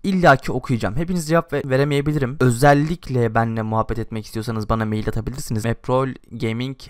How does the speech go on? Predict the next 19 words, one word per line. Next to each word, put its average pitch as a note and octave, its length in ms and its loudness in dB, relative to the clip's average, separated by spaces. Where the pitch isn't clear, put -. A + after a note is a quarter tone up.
at B2 280 -4
gmail A2+ 380 -2
nokta A2 240 -2
com'dan. G#2+ 440 -4
Altta A2 260 0
yazacak G#2 340 4
zaten G2+ 260 -6
açıklama G2+ 420 -6
kısmında. A#2 480 -4
Arkadaşlar D#3+ 520 0
beni, C#3 640 0
bana D3 240 4
gerçekten D3 420 0
destek B2+ 300 2
vermeniz G#2+ 360 0
gerekiyor. G#2+ 440 -6
Videolarımızı, C3+ 560 -2
videolarımı D#3 400 0
paylaşmıyorsunuz. B2+ 800 0